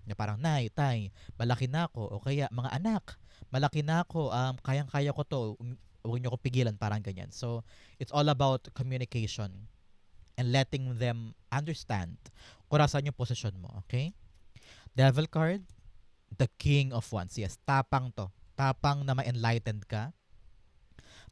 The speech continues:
Tapang na magkaroon ng sulo, magkaroon ng kalinawan ng isip mo na,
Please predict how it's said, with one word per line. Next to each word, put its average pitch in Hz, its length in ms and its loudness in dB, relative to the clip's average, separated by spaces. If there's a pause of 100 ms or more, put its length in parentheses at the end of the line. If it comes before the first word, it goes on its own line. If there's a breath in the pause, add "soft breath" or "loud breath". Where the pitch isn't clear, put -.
Tapang 151 560 6
na 127 400 6
magkaroon 135 560 4
ng 131 80 2
sulo, 135 400 0 (160)
magkaroon 135 400 0
ng 135 160 -2
kalinawan 135 600 2
ng - 120 -10
isip 113 320 -6
mo 110 80 -8
na, 107 80 -6